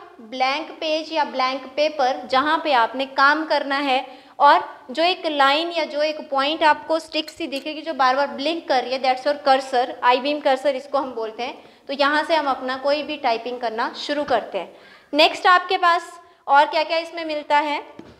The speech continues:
Next आता है आपके पास,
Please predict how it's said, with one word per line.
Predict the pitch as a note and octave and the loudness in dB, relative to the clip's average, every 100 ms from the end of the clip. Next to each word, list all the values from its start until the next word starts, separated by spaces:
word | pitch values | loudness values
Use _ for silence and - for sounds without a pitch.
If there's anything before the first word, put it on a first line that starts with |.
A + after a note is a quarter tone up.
| - - - - - - - - | -20 -20 -20 -20 -20 -20 -20 -2
Next | C#4+ D#4 - | 0 0 4
आता | E4+ D#4+ F4+ | 6 6 6
है | |
आपके | D#4+ D4 - D#4+ | 6 4 -2 0
पास, | C#4 B3+ D#4 - | 4 2 0 -6